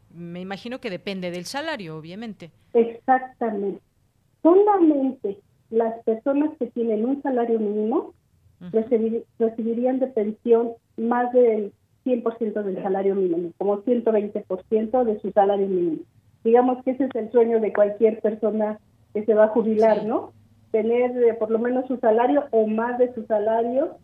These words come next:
Speaker 2: para su tiempo de jubilar.
Speaker 1: Ujú.
Speaker 2: Solamente las que tengan un salario mínimo. A partir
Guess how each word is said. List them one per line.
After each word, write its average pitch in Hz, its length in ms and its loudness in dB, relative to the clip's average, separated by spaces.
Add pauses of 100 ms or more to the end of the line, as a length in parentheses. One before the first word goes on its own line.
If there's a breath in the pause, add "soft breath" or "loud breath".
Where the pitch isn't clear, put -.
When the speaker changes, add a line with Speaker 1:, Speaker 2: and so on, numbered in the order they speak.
(360)
Speaker 2:
para 202 600 -4 (100)
su 214 140 -2
tiempo 233 340 0
de 208 120 -2
jubilar. 175 480 -6 (640)
Speaker 1:
Ujú. 180 180 -16
Speaker 2:
Solamente 311 580 4
las 269 160 -6
que 233 100 -6
tengan 233 280 -4
un 220 160 -4
salario 208 340 -2
mínimo. 185 480 -2
A 269 220 0
partir 285 400 4